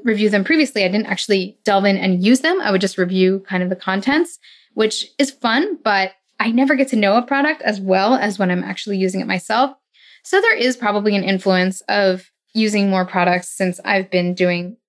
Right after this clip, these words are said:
this podcast. But as I mentioned, the pandemic also had that effect on me. And I started the podcast in August of twenty twenty. So I don't know, you know, which came first there. However,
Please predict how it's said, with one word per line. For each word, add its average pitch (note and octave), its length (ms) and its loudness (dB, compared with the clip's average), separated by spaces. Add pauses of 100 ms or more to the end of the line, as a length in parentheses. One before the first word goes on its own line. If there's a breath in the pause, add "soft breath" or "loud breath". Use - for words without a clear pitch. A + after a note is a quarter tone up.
this G3 140 -8
podcast. G#3+ 500 -2
But C4 100 -2
as C4+ 120 4
I C#4 80 4
mentioned, D4+ 280 2
the B3+ 60 2
pandemic B3+ 480 0
also F#3+ 240 -4
had F#3+ 140 0
that F#3 80 2
effect F3+ 280 -4
on F#3+ 140 0
me. F#3 220 0
And F#3+ 160 0
I F3+ 80 0
started G3+ 360 0
the F#3+ 80 0
podcast G3 520 -4
in G#3+ 100 -2
August G#3 260 -4
of G3 80 -6
twenty G#3 220 -4
twenty. A#3+ 260 0
So F#3+ 180 -8
I A3+ 60 0
don't C#4+ 120 4
know, G3+ 340 0 (480 soft breath)
you G#3+ 120 -2
know, F#3 140 4
which G#3 520 -2
came G3+ 200 -4
first F3+ 480 -6
there. G3+ 420 -4 (480)
However, A#3+ 600 2